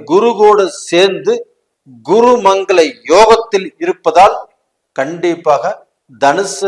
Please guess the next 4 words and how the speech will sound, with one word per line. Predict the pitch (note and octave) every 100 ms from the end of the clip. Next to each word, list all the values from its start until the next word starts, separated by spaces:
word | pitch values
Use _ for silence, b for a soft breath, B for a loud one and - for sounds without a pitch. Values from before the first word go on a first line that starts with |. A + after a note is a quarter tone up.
| D#3+
ராசிக்காரங்களுக்கு | D3+ D3+ D#3 - D3 C#3+ C3 B2+ - G3+ G#3 _ _ B2+
நல்ல | A#2+ C#3+ E3+ E3 C#3+
பலனை | B2+ B2+ C#3 -
கொடுக்கும். | B2 A2 - D3